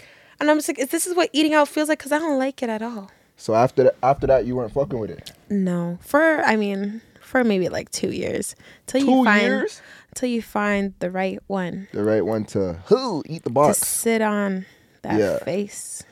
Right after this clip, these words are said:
Speaker 2: Yeah, yeah. People on Clubhouse.
Speaker 1: And I love how guys, some
Speaker 2: Mm.
Speaker 1: guys who just lick it from the clit to
Speaker 2: Are
Speaker 1: the
Speaker 2: you,
Speaker 1: split.
Speaker 2: are you guys seeing the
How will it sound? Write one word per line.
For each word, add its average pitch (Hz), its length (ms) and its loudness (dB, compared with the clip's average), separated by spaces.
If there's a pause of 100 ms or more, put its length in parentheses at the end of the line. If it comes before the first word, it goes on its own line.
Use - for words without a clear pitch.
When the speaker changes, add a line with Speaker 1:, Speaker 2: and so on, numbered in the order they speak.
(140)
Speaker 2:
Yeah, 101 280 2
yeah. 90 280 4
People - 260 0
on 170 120 6
Clubhouse. 165 520 0
Speaker 1:
And 233 200 0
I 233 100 2
love 247 320 0
how 370 280 -4
guys, - 480 -6
some 240 400 0
Speaker 2:
Mm. 269 40 -2
Speaker 1:
guys 311 640 -4 (300)
who 226 140 4
just 208 280 -2
lick 208 380 0
it 220 80 -4
from 196 260 -2
the 190 120 -4
clit 254 340 -2 (680)
to 220 120 -2
Speaker 2:
Are 208 40 2
Speaker 1:
the 240 100 4
Speaker 2:
you, - 20 2
Speaker 1:
split. 170 460 -6 (160)
Speaker 2:
are 104 120 -2
you 156 120 2
guys 165 320 4
seeing 151 580 2
the 123 160 4